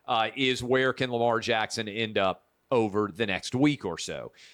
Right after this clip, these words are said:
Meanwhile, the Jets' entire brain trust has flown all the way across the country to try to make their pitch to Aaron Rodgers to leave the Green Bay Packers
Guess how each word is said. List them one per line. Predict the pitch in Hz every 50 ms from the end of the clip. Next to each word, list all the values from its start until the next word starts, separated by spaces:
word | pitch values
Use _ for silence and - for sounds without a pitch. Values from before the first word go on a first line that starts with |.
| _ _ _ -
Meanwhile, | 160 185 190 180 175 165 160 156 156 151
the | 127 123 143
Jets' | 131 - - 113 160 185 202 196 170 - - - - - -
entire | 165 156 143 135 - - 170 175 165 156 147 139 127
brain | 107 101 117 135 151 160 170 170 165
trust | - - - 110 98 90 95 95 - - - _ _ _ _ - 120
has | 143 139 -
flown | - - 156 160 165 160 160 156 151 147 - -
all | 170 170 180 190
the | 185 185 175
way | 165 156 156
across | 151 147 - - 139 131 120 -
the | - 123
country | - - 143 139 131 - - 139 135 127 120
to | - 131 123
try | - - 135 127 127
to | 127
make | 120 120 120 120 - 113
their | 110 113 139 156 180 170
pitch | - - 113 104 101 101 - - - _ _ _ _ _ -
to | - 151 135
Aaron | 123 135 147 147 143 147 135 131
Rodgers | 123 120 117 113 113 110 110 120 117 113 - -
to | - 139
leave | 127 117 123 139 143 147 143 139 131 113
the | 131 127
Green | 101 123 127 123 117
Bay | 110 110 107 107
Packers | - 120 123 120 117 - 131 120 117 107